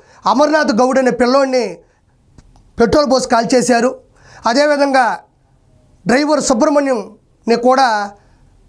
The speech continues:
చంపి డోర్ డెలివరీ చేశారు. అదేవిధంగా తోటా చంద్రయ్య గారిని కూడా కంఠం కోసి నడి రోడ్డు మీద వదిలేసి వెళ్ళిపోయారు. ఇలా చెప్పుకుంటూ పోతే చాలా జరిగాయి.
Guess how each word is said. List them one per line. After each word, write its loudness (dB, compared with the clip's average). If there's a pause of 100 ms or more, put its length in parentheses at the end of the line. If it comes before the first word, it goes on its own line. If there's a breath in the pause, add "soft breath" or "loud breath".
(220)
చంపి 0
డోర్ 0
డెలివరీ 0
చేశారు. 0 (280 loud breath)
అదేవిధంగా 0
తోటా 0
చంద్రయ్య 0
గారిని 0
కూడా 0 (400 soft breath)
కంఠం -2
కోసి 0
నడి 2
రోడ్డు 2
మీద 2
వదిలేసి 0
వెళ్ళిపోయారు. -2 (680 soft breath)
ఇలా 2
చెప్పుకుంటూ 2
పోతే 2
చాలా 2
జరిగాయి. 0